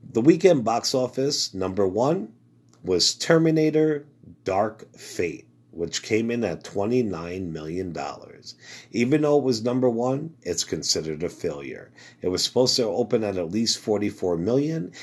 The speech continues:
and if it keeps going the way it's going right now, it's scheduled to lose over a hundred and twenty million dollars that was put into it to make it. So that's fucked up. Everybody's saying it's because of the story, because of John Connor, because of this, because of that.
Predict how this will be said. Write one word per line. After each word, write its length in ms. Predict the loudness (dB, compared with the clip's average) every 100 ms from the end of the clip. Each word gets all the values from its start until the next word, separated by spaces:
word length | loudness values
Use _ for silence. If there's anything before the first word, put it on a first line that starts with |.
| -12
and 120 | -6 -4
if 140 | -4
it 120 | -8
keeps 260 | -2 -2 0
going 280 | 2 4 4
the 80 |
way 200 | 2 2
it's 160 | 0 0
going 300 | 0 2 2
right 220 | 0 -2
now, 460 | -4 -6 -4 -6 -6
it's 200 | -8 0
scheduled 520 | 0 2 0 -2 -4 -4
to 80 |
lose 340 | -2 0 0 0
over 240 | -2 -4
a 60 | -4
hundred 340 | -6 -4 -4
and 100 | -4
twenty 300 | -8 -6 -4
million 340 | -4 -2 -4 -4
dollars 520 | -4 -4 -2 -4 -4
that 180 | -10 -8
was 140 | -10
put 240 | -8 -6
into 340 | -6 -6 -8 -8
it 140 | -10
to 80 | -14
make 280 | -12 -12 -14
it. 220 | -18 -16
So 100 | -12
that's 260 | -12 -12 -12
fucked 360 | -12 -12 -14
up. 260 | -14 -14 -18 _ _ _ _ _ _ -14 -12 -16 0
Everybody's 560 | 2 4 2 0 0
saying 260 | 0 -2 -4
it's 120 | -8
because 360 | -8 -8 -8 -8
of 100 | -8
the 80 | -4
story, 500 | -2 0 2 2 0
because 360 | -2 -8 -10
of 80 | -10
John 300 | -10 -10 -10
Connor, 440 | -6 -4 -2 -2 -2
because 400 | -4 -6 -10 -6
of 80 |
this, 240 | 0 0 0
because 420 | -6 -10 -10 -10
of 100 | -12
that. 300 | -6 -6 -6